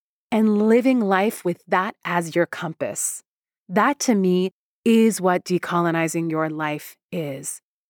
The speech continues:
It is about living freely, bravely, in the biggest way possible. And that is what these conversations have all been about. They have been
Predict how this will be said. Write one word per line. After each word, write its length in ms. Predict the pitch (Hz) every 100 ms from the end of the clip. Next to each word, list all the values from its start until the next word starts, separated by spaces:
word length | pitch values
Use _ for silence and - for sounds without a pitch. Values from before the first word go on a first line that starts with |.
| _
It 120 | 226
is 120 | 226 202
about 280 | 208 180
living 320 | 196 202 180 170
freely, 760 | - - 233 233 190 147 - _ _ _ -
bravely, 720 | 208 208 220 214 160 151 175 _ _
in 180 | 254 247
the 140 | 240 202 _
biggest 480 | 269 269 285 - - _
way 520 | 185 180 202 202 208 - _ _
possible. 680 | - 185 - 170 - - - _ _ _ -
And 220 | 220 220
that 220 | 240 262
is 120 | 277
what 140 | 247 -
these 180 | 214
conversations 760 | - - 196 190 - 180 180 175
have 120 | 180 -
all 260 | 226 214 208
been 160 | 190 185
about. 380 | 170 165 160 -
They 140 | 196
have 240 | 196 208
been 180 | 220 202